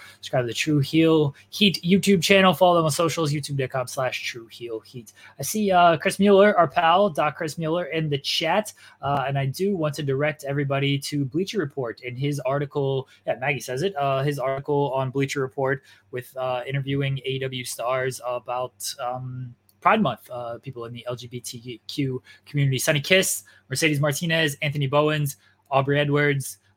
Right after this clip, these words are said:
uh, Nyla Rose. I believe those were the five, uh, that, that were interviewed, and Chris can correct me if I'm wrong on that, uh, or if there, if, if there was somebody that I missed. Uh, I apologize for that.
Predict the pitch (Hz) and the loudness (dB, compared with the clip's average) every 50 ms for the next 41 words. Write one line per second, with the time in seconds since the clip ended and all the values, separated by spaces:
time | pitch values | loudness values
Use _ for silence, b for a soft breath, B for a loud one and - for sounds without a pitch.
0 | _ - - 120 117 113 117 117 127 139 139 143 139 139 127 135 131 123 113 107 | _ -14 -12 -10 -8 -8 -8 -6 -2 0 2 2 2 0 -2 -2 -4 -4 -4 -6
1 | 101 - 113 113 120 127 131 139 139 131 123 131 131 131 - 131 131 123 123 120 | -8 -10 -12 -12 -10 -6 -4 -4 -4 -4 -4 -6 -6 -6 -6 -8 -8 -6 -6 -6
2 | 123 120 - 120 120 113 107 - - 139 127 123 110 107 110 104 _ _ _ - | -8 -10 -12 -16 -18 -18 -12 -6 -4 -2 -2 -2 -4 -6 -8 -12 _ _ _ -14
3 | 117 117 113 110 110 110 110 113 110 113 - - 117 110 110 110 127 123 123 117 | -12 -10 -8 -8 -10 -10 -10 -10 -12 -12 -12 -12 -12 -12 -12 -14 -14 -16 -16 -16
4 | 104 120 120 120 120 120 - 117 110 107 110 110 110 110 _ _ - - 110 101 | -14 -12 -10 -10 -10 -12 -12 -16 -16 -16 -16 -18 -20 -20 _ _ -18 -14 -14 -14
5 | - - - 107 101 - - 113 107 - _ 107 104 107 104 - 110 - - 113 | -14 -14 -16 -16 -16 -16 -14 -14 -14 -14 _ -18 -18 -18 -18 -18 -20 -18 -14 -12
6 | 107 107 110 110 110 107 104 107 107 110 107 107 107 107 - 107 107 107 104 104 | -12 -12 -12 -14 -18 -20 -20 -16 -12 -10 -10 -10 -10 -12 -12 -12 -12 -12 -12 -10
7 | - 107 110 - - - - B B B B B - 107 107 107 107 - - 120 | -6 -4 -4 -4 -6 -10 -18 B B B B B -4 -2 0 0 -2 -2 -2 -2
8 | 120 117 113 - 120 117 117 117 - 123 - - 127 113 - 135 117 117 - - | -2 -2 -2 -2 -2 0 0 -2 -4 -6 -8 -8 -10 -8 -6 -6 -4 -4 -2 -2
9 | 131 117 117 113 113 110 107 110 117 110 104 - - - - - 113 107 104 110 | -2 0 0 0 0 -2 -2 -2 -2 -2 -2 -2 -4 -6 -6 -6 -4 -4 -4 -4
10 | - 113 113 113 107 - - 120 113 104 - 110 104 101 - - - - - 113 | -4 -4 -4 -4 -4 -2 -2 -2 -2 -2 -4 -6 -6 -6 -8 -12 -14 -12 -8 -6
11 | 107 104 107 | -6 -6 -6